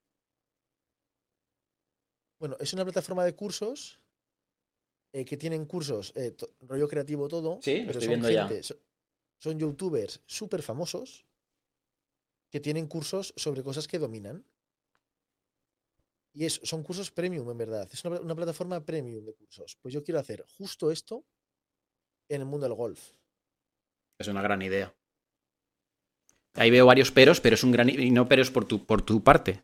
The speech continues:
Speaker 2: sino por la de la otra parte.
Speaker 1: Eso es. Tú, por ejemplo, Jorge, como profesional, yo voy a ti y te digo, "Oye, graba un curso para mi plataforma", ¿qué me vas a decir?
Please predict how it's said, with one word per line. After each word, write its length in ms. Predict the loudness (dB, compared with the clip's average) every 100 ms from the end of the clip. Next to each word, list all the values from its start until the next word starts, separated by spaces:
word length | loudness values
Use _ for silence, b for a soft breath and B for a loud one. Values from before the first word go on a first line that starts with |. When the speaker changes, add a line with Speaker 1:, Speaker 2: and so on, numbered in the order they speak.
| _
Speaker 2:
sino 240 | -12 -10 -6
por 140 | -2
la 80 | 0
de 60 | 2
la 120 | 0
otra 200 | 0 2
parte. 340 | 2 0 -6 -14 _ _ _ _ _ _ _
Speaker 1:
Eso 220 | -14 -10
es. 200 | -10 -10
Tú, 160 | _ -8
por 80 | -6
ejemplo, 220 | -6 -6
Jorge, 440 | -4 -6 -8 -14 -12
como 160 | -8
profesional, 600 | -8 -6 -6 -4 -2 -4 -8 -18 -20 -16
yo 140 | -4 -2
voy 140 | 0
a 80 | -2
ti 80 | -4
y 20 |
te 100 | -8
digo, 180 | -8 -6
"Oye, 140 | -6
graba 200 | -6 -8
un 80 | -8
curso 200 | -10 -8
para 140 | -6
mi 100 | -6
plataforma", 540 | -8 -8 -8 -8 -12 -14 _ _ _ _
¿qué 80 | -10
me 80 | -6
vas 100 | -4
a 40 | -4
decir? 260 | -6 -10